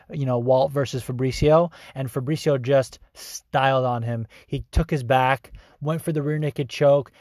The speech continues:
didn't even try for it. As soon as Walt tried to defend, he switched to an armbar, and it was just, like, a spectacular display of jiu-jitsu.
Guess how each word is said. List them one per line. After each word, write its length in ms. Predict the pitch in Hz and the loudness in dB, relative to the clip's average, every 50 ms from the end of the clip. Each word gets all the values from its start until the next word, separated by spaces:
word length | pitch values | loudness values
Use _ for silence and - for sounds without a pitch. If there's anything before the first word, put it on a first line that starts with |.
| - _ | -20 _
didn't 180 | 127 156 170 208 | -6 -4 -2 -2
even 180 | 208 170 160 117 | 0 -2 -2 -4
try 320 | - - 156 160 175 170 | -2 0 2 2 2 2
for 200 | - - 147 139 | 2 2 2 2
it. 40 | 135 | 2
As 80 | 120 | 0
soon 160 | - - 185 196 | -2 -4 -2 -2
as 100 | 180 147 | 0 2
Walt 200 | 156 156 151 - | 4 4 2 2
tried 140 | - 170 | 0 -2
to 60 | 147 143 | -2 -2
defend, 500 | 135 135 - - 156 165 180 185 170 - - - - | -4 -4 -4 -2 -2 -2 -2 -4 -6 -8 -14 -20 -8
he 120 | - 151 | -8 -8
switched 280 | - - - 160 - - | -6 -2 -4 -4 0 0
to 80 | 165 | 0
an 60 | 151 143 | 2 2
armbar, 360 | 143 139 139 127 127 127 127 | 2 2 4 4 4 4 4
and 100 | 127 135 | 2 0
it 60 | 135 | -2
was 140 | 127 131 123 | -2 -2 -2
just, 220 | 127 120 - - | -4 -6 -8 -6
like, 220 | 139 135 131 - - | -4 -4 -4 -4 -6
a 160 | - 139 117 113 _ _ _ _ _ _ _ _ _ 143 135 127 _ _ _ - | -10 -10 -10 -12 _ _ _ _ _ _ _ _ _ -16 -16 -16 _ _ _ -16
spectacular 840 | - - - - 175 156 - _ - - 175 170 170 - 165 151 | -14 -12 0 2 2 2 2 _ -8 -4 -2 -2 0 0 0 0
display 240 | 139 120 - 151 143 | 0 0 0 0 0
of 80 | 135 | 0
jiu-jitsu. 400 | 127 127 135 135 - - 135 127 | -2 -4 -4 -4 -2 -2 -2 -2